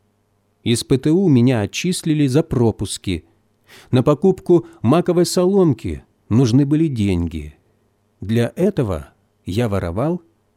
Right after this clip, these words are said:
мошенничал и так далее. В итоге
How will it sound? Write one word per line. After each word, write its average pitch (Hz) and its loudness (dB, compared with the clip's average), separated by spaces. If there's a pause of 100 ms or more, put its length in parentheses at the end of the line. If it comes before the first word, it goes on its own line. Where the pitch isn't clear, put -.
(140)
мошенничал 180 0 (760)
и 131 -2
так 120 -2
далее. 78 -6 (3000)
В 139 4
итоге 143 2